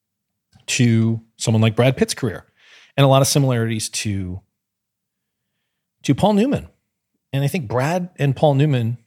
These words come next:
I think Brad has a real chance at that kind of late career Newman-esque career. I'm look-, and I'm here for it. I'm a huge Brad Pitt fan, and I can't wait to see the types of things that he does next. And I would point to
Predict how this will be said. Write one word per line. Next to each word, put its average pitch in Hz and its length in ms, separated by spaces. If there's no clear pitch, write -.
I 143 40
think 165 140
Brad 156 180
has 147 140
a 127 60
real 123 260
chance 131 360
at 110 100
that 104 200
kind 107 140
of 98 100
late 107 260
career 104 440
Newman-esque 113 760
career. 98 300
I'm 87 100
look-, 107 240
and 113 100
I'm 123 80
here 131 220
for 95 240
it. - 80
I'm 123 60
a 123 40
huge 127 280
Brad 117 220
Pitt - 160
fan, 160 500
and 110 160
I 104 80
can't 113 240
wait 101 180
to 107 80
see 92 420
the 113 80
types 104 300
of 107 80
things 98 200
that 101 100
he 104 60
does 135 220
next. 226 200
And 180 80
I 196 40
would 226 160
point 277 260
to 101 360